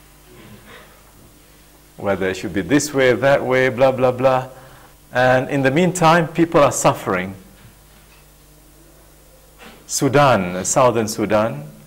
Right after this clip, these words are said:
is a good example of this. Why does it go Christian? Well, because of the abject poverty, and Muslims cannot help,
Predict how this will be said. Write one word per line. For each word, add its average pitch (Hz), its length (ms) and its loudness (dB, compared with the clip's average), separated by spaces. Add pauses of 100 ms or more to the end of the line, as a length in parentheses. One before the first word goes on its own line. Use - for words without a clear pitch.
(300)
is 143 100 -6
a 165 60 0
good 185 160 4
example 190 600 0
of - 100 -18
this. - 420 -16 (1300)
Why 156 300 4
does 170 200 2
it 170 160 -4
go 165 360 2 (120)
Christian? - 640 -6 (880)
Well, 170 240 -4
because 160 400 -6
of 160 140 -4
the 165 120 -6
abject 165 460 0
poverty, 175 560 0 (560)
and 156 140 -2
Muslims 156 400 -2
cannot 151 320 0
help, 196 500 2